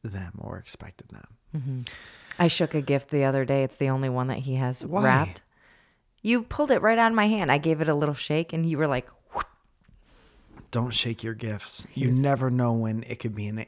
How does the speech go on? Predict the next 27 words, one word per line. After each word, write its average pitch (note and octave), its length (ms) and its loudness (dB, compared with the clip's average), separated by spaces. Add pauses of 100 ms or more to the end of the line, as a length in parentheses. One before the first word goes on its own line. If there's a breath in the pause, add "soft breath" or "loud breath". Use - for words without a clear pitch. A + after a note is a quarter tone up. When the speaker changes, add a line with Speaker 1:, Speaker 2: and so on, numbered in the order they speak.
(100)
Speaker 1:
animal. G2+ 520 -6 (100)
Speaker 2:
<laughs> - 100 -8
I - 1700 -4
hope - 340 0
that A3+ 160 8
you G3+ 220 2
haven't F#3+ 320 2
wrapped E3 360 2
up E3 220 4
an C3+ 100 0
animal. C3 640 -2 (800 loud breath)
I'm G#3 160 6
kinda B3 260 6
sad G3 300 4
that F3+ 120 4
I D#3+ 100 4
didn't D#3+ 300 -2
put E3 140 -4
up D3+ 140 -2
a D3 40 -4
tree C3+ 300 -4
or B2 100 0
do B2 200 -4
anything A#2 480 -4
this A2 200 -6
year. F#2 320 -4 (240)
Speaker 1:
Mm. G#2+ 200 -6